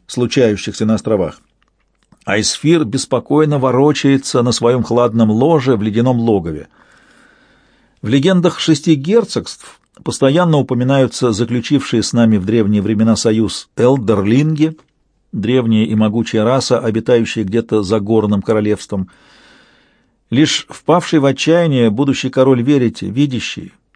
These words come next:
мог так поверить в легенду, что оставил королевство на попечении слабеющего отца и чужеземной королевы и отправился на поиски древнего народа. Возможно, именно отчаянная вера и дала ему силу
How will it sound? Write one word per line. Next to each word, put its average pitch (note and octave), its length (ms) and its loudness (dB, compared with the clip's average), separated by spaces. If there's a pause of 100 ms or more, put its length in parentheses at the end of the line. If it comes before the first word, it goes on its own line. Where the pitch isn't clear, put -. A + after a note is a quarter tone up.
(160)
мог A2 220 0
так G#2 200 -4
поверить A#2 460 0
в G2+ 40 -6
легенду, C3 520 0
что - 260 -4
оставил C#3 600 0
королевство A#2+ 800 -2
на A2+ 120 0
попечении A#2+ 520 -2
слабеющего A2 680 -2
отца G#2+ 420 -2 (540)
и G2 220 -4
чужеземной G#2+ 560 -2
королевы C#3 520 2
и C3 140 -6
отправился C#3 640 0
на B2 140 2
поиски C#3+ 520 0
древнего G#2+ 420 0
народа. F2+ 420 -4 (1040)
Возможно, D#3+ 560 -2 (120)
именно E3 380 0
отчаянная D3 600 0
вера D#3+ 380 2
и C#3 160 -2
дала C#3 340 2
ему E3+ 240 2
силу D#3+ 460 0